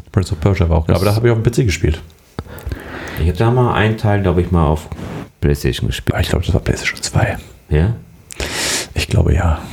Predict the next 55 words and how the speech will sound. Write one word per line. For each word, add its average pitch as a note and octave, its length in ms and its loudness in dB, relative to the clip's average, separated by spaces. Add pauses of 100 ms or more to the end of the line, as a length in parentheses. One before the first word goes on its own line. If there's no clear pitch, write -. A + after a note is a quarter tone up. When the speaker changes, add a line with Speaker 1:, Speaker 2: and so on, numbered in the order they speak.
(420)
Speaker 1:
Ich E2+ 100 -2
glaub, G#2+ 220 2
das - 240 -2
kam G2 180 0
so F#2+ 120 4
spät F2+ 240 -2
raus, F2 180 0
das D#2+ 140 -6
war E2+ 80 2
erst - 160 0
PlayStation - 400 -4
zwei. - 340 0 (220)
Speaker 2:
Kann D2+ 140 0
natürlich D#2+ 300 0
sein. D2+ 360 0 (280)
Speaker 1:
Ja, G2+ 140 4
dann E2 160 2
haben G2 120 2
wir F#2+ 100 4
ja F#2+ 60 4
noch F#2 180 0
Speaker 2:
Ah, A2 140 2
das D3 160 -2
ist G2+ 160 0 (220)
das F2 160 0
Speaker 1:
V-Rally C#3 560 2
gab G2+ 260 2
es G2 160 -2
noch E2+ 180 0
damals. C#2+ 640 2 (1300)
Oder F#2+ 160 4
Colin A#2 320 2
McRae G#2+ 440 2
Rally, F#2 280 2
das F#2 160 2
waren A#2 100 2
doch G2+ 60 2
so G2 80 2
die F2 60 0
Spiele, G#2+ 240 0
die F#2+ 40 0
damit F2+ 220 2
Speaker 2:
Ja, - 80 4
Speaker 1:
rausgekommen G2 440 2
sind. E2+ 120 4
Speaker 2:
das A#3 160 0
hab F#3 140 -2
ich C3 60 -2
gespielt. G2+ 380 -2
Rennspiele E3 460 2
noch. F2 240 -2
Yo, E3 580 2
du B2 140 2
sagst A2+ 300 -4
gerade. F2 420 0